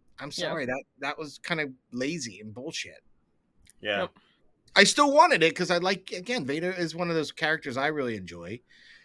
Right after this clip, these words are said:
Speaker 1: so I wanted to have it, um, a larger size, but I was just like, "Man, couldn't they have done a little bit, taken the stretch goal a little bit better?"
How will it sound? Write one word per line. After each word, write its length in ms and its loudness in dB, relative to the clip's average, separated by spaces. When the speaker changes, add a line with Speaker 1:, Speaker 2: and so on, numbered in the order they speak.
Speaker 1:
so 240 2
I 80 2
wanted 280 0
to 100 -2
have 280 -6
it, 160 -6
um, 340 2
a 80 -2
larger 380 -2
size, 320 -10
but 80 -12
I 40 -10
was 120 -12
just 160 -12
like, 240 -14
"Man, 160 -6
couldn't 180 -8
they 60 -2
have 120 -4
done 180 -6
a 80 -10
little 340 -6
bit, 260 -6
taken 260 -6
the 60 -4
stretch 340 -6
goal 220 0
a 40 -2
little 180 -2
bit 180 -4
better?" 320 -4